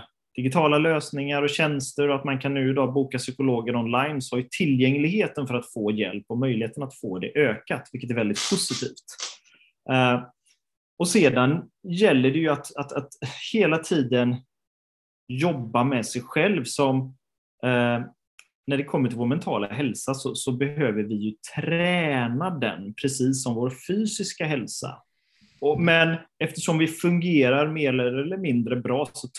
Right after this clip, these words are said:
tar vi vår mentala hälsa, vårt mentala tillstånd ofta för givet och vi kör bara på. Framförallt när vi mår bra, då är allt bra. Då behöver vi inte tänka på att underhålla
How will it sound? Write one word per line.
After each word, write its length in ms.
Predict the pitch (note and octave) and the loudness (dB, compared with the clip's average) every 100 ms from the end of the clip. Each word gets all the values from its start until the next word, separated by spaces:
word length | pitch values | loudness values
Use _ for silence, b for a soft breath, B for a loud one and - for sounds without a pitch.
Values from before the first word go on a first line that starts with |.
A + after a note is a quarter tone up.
| - | -4
tar 260 | F3 F3+ | 0 0
vi 80 | F3 | 0
vår 360 | D#3 C3 A#2+ A#2 - _ _ | 2 2 2 -2 -12 _ _
mentala 500 | B2+ B2+ B2+ A#2 G#2+ | -2 -2 0 0 0
hälsa, 720 | A2 B2 B2 A2 - G#2 G2+ - _ _ | -2 -4 -8 -10 -8 -6 -6 -8 _ _
vårt 140 | B2 A#2+ | -4 -2
mentala 460 | A#2+ A#2+ A#2+ G#2 | -2 -2 -2 -2
tillstånd 520 | G#2 C3+ G#2+ - G#2 | -2 -4 -4 -8 -6
ofta 260 | C3 - G#2 | -6 -8 -12
för 140 | - | -8
givet 440 | A#2 D#3+ D3 E3 G3 | -2 0 0 -2 -2
och 80 | C3 | 0
vi 60 | |
kör 140 | B2+ C3 | 0 -2
bara 320 | D#3 B2+ B2 | 0 0 0
på. 400 | - - A2 - - | -2 -2 -4 -8 -2
Framförallt 560 | D3+ C3+ D3+ C#3+ G3+ G#3+ | 0 2 2 4 2 2
när 100 | D#3 | 0
vi 100 | B2+ | 2
mår 220 | B2 B2+ | 2 0
bra, 360 | C3 A#3 D3+ G#2 | 0 0 0 -2
då 60 | B2+ | -2
är 80 | |
allt 140 | G3 C3 | -2 -2
bra. 240 | B2 E3 | -4 -4
Då 60 | A#2+ | -2
behöver 180 | B2 E3+ | -4 -4
vi 60 | |
inte 220 | F#3+ B2+ | -6 -8
tänka 340 | - D3 A2 C3+ | -4 -2 -2 -4
på 220 | - A#2+ | -4 -4
att 120 | A2+ - _ _ _ | -4 -8 _ _ _
underhålla 880 | F#3 D#3+ C#3 B2 B2+ G3 A3+ B2+ F#2 | 4 6 4 4 4 2 2 0 -2